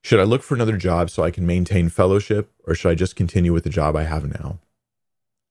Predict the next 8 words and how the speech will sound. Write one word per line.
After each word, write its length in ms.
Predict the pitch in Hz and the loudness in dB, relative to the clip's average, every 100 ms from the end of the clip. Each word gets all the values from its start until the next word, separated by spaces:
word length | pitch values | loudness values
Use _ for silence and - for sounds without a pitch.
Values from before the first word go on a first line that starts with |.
| _ _ _ _ - - _ _ _ _ - | _ _ _ _ -20 -20 _ _ _ _ -8
Due 100 | - | 0
to 60 | |
work, 200 | 95 92 - | 2 0 -2
I 40 | |
can't 360 | - 101 90 - _ _ - | -4 0 0 -4 _ _ -4
go 120 | 80 | -2
to 100 | 76 | -2
church. 480 | - - - - | -4 -6 -6 -14